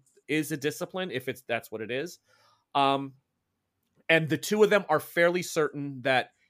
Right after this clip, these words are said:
it is not a spell by itself. It's, it's, it's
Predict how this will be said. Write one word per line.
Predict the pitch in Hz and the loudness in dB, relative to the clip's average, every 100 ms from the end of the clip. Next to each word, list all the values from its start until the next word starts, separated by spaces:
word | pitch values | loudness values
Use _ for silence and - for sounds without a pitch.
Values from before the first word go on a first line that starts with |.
| _ 165 | _ 0
it | 147 | 2
is | 135 120 | 0 -2
not | 131 139 143 147 - _ | -4 2 4 2 0 _
a | 135 | -6
spell | 127 - - 180 151 131 | -4 -6 -2 4 6 6
by | 127 113 | 4 2
itself. | 113 - - 85 - | 0 -4 -8 -8 -8
It's, | 131 - | -10 -8
it's, | - 135 - | -8 -8 -8
it's | 151 - | -8 -8